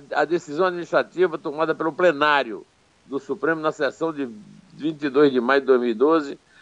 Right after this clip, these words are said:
e à resolução quinhentos e vinte e oito, de três de junho de dois mil e quatorze. Carmen considerou a necessidade de aperfeiçoar o cumprimento da Lei de Transpa-, de Acesso à Informação, dois mil e onze, para permitir a informação sobre os gastos com pessoal e contratos firmados pelo Supremo.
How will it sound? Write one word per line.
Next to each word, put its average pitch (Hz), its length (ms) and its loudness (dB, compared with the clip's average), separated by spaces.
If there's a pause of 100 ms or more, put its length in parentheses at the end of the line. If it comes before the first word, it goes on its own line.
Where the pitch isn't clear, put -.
(120)
e 156 140 6
à 165 80 8
resolução 165 480 0
quinhentos 165 260 -4
e 156 60 -2
vinte 147 220 -10
e 160 40 0
oito, 170 140 0
de 160 100 -4
três 170 240 0
de 147 140 -4
junho 156 220 -6
de 151 40 -14
dois 143 140 0
mil 160 80 -2
e 151 40 -6
quatorze. - 420 -2 (640)
Carmen 202 320 4
considerou 175 400 -2
a 175 40 -2
necessidade 165 680 0
de 156 80 0
aperfeiçoar 175 960 2 (260)
o - 80 -16
cumprimento 156 460 -2
da 160 80 4
Lei 170 180 4
de 180 60 -20
Transpa-, 160 400 -2
de 151 100 0
Acesso 175 340 0
à 180 60 -4
Informação, 165 600 -2 (420)
dois 123 140 -2
mil 165 100 -4
e 165 60 4
onze, 120 280 -4 (400)
para 107 120 -6
permitir 143 600 -2
a 156 40 6
informação 143 560 -2
sobre 139 240 -6
os 101 100 -10
gastos 127 280 2
com 123 120 -14
pessoal 127 380 0
e 143 60 0
contratos 139 480 -2
firmados 131 340 -4
pelo 131 160 -6
Supremo. 131 380 -14